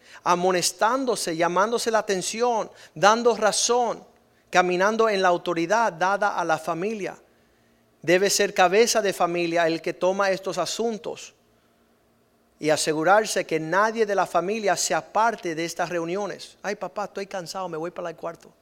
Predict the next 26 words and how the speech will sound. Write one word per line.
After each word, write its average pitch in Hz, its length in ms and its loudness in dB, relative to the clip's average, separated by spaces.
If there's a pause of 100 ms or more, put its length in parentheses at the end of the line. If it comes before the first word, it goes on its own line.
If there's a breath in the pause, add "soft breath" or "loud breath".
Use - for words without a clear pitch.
(200)
No, 160 160 -14
no, 202 140 -12
usted 165 220 -12
tiene 190 200 -14
que 180 60 -14
estar 196 180 -10
en 190 80 -12
la 180 80 -10
reunión 175 260 -10
de 180 80 -8
la 185 60 -8
familia. 202 360 -14 (760 soft breath)
Usted 165 260 -6
tiene 190 200 -6
que 180 120 -6
participar. 165 640 -4
¿Por 165 160 -6
qué? 220 220 -6 (240 loud breath)
Porque 156 260 -4
Dios 185 220 -4
ha 196 80 -4
sido 190 260 -6
bueno 202 340 -10
con 156 140 -10
nuestra 139 220 -12
familia. 120 440 -14